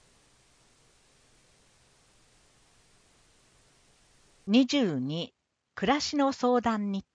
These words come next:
程。市役所、電話、零四二、五二三の二一一一。予約制、直接会場、先着順、電話相談があります。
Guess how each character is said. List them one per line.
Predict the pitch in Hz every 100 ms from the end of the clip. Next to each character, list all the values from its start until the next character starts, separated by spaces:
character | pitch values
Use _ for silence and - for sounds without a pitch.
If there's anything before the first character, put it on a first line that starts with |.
| -
程。 | 147 120 95 - _ _ _ _ _ _ _ _
市 | - 214
役 | 262 - -
所、 | 165 135 - _ -
電 | 185 190 170
話、 | 165 - _ _ _
零 | 202 269 269 262
四 | 247 208 139
二、 | 131 151 - _ _ _ -
五 | - 285 285
二 | 262 254 175 151
三 | 190 196 190 185
の | 175 156 _
二 | 160 208 262 254 -
一 | 240 - 135 -
一 | - - 170 -
一。 | 147 - 131 _ _ _ _ _ _ _ _ _ _ _ -
予 | 175
約 | 196 247 -
制、 | - 233 214 190 156 _ _ _ -
直 | 160 -
接 | - 170 170 -
会 | - 208 202
場、 | - 190 175 151 - _
先 | - - 196
着 | 190 175 - 160
順、 | 151 135 131 _ _ -
電 | 135 208 277
話 | 262 262
相 | 254 226
談 | 170 147 127
が | 127 -
あ | 123
り | 117
ま | 117 127
す。 | - -